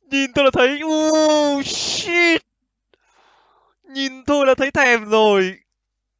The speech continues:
Mọi người chơi file đều thích cái cảnh vừa rồi anh em ạ. Vãi nồi. Thằng nào làm một quả đẹp thế nhờ?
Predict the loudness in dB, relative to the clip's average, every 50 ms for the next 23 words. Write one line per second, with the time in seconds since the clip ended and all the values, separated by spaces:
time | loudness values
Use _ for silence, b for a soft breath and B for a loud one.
0 | _ _ _ _ _ _ _ -8 -4 -4 -4 -2 -4 -6 -4 -4 -4 -2 0 0
1 | 2 2 2 0 0 0 -2 -2 -4 -8 -8 -6 -6 -6 -6 -6 -4 -4 -2 -2
2 | 0 0 0 0 0 -2 -2 -4 -6 -8 -8 -10 -12 -14 -18 -18 -16 -14 -12 -12
3 | -10 -10 -10 -10 -8 -6 -4 -2 0 0 0 0 -2 -2 -4 -6 -10 -12 _ _
4 | _ _ _ _ _ _ _ _ _ _ _ _ _ _ _ _ _ _ _ -16
5 | -12 -10 -6 -4 -2 -4 -4 -4 -6 -4 -2 -2 -2 -2 -4 -6 -6 -8 -6 -4
6 | 0 2 2 2 2 0 -4